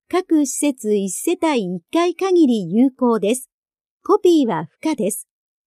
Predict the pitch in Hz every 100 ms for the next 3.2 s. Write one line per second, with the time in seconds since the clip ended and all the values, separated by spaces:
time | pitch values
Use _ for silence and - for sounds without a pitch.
0 | _ _ _ _ _ _ - 330 381 349
1 | 302 285 320 330 277 269 311 330 285 262
2 | 247 233 - _ _ 226 269 320 311 285
3 | 254 233